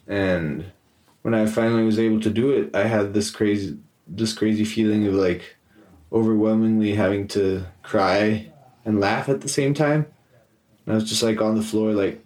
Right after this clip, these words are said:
crying and laughing at the same time, and it felt really confusing 'cause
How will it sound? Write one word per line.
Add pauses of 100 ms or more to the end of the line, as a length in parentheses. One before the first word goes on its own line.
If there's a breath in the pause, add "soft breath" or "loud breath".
(140)
crying
and
laughing (420)
at
the
same
time,
and
it
felt
really
confusing
'cause